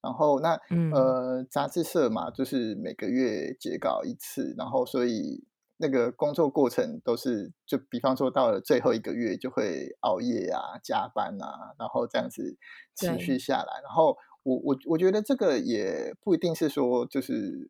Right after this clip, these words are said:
Speaker 1: 这个老板给我很多事啊，就是有的时候也是我自己想要，想要做。比方说，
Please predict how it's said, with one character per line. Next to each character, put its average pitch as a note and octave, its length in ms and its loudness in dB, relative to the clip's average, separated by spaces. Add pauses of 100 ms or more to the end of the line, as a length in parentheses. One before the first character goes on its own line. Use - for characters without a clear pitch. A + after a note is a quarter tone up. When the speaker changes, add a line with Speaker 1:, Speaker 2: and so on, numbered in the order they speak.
Speaker 1:
这 - 100 -8
个 A#2+ 120 -2
老 A2 180 0
板 - 260 -2
给 - 120 -8
我 F#2 140 -2
很 - 180 -10
多 G2+ 160 -6
事 - 240 -10 (100)
啊， - 240 -12
就 C#3+ 100 -2
是 B2+ 420 -2
有 C3+ 140 2
的 B2+ 120 4
时 C#3 120 -2
候 C3 140 8
也 A#2 140 4
是 - 160 2
我 A#2+ 120 2
自 C3 140 -2
己 B2+ 140 -2
想 - 200 -8
要， G#2+ 240 -2
想 - 220 -10
要 - 160 -4
做。 - 320 -10 (540)
比 B2 100 -4
方 C#3+ 240 2
说， C#3 400 0